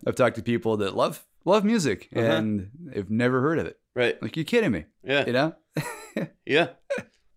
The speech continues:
Speaker 2: I guess you just gotta put in a little bit of effort.
Speaker 1: Right. Little effort. Yeah.
Speaker 2: Yeah.
Speaker 1: But it pays off.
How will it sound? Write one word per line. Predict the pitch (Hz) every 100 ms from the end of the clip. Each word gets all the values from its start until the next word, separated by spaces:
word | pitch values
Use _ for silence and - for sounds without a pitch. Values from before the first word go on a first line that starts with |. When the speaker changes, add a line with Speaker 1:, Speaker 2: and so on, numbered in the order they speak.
| _
Speaker 2:
I | - 113
guess | 127 120
you | 123
just | 120
gotta | 127 120
put | 123 123
in | 117
a |
little | 107 123
bit | 120 117
of | 87
effort. | 104 - 113
Speaker 1:
Right. | 143 139 104
Little | 127 135
effort. | 120 - - - -
Yeah. | - 101
Speaker 2:
Yeah. | 127 -
Speaker 1:
But | 160
it | 160
pays | 147 117 104
off. | 85 -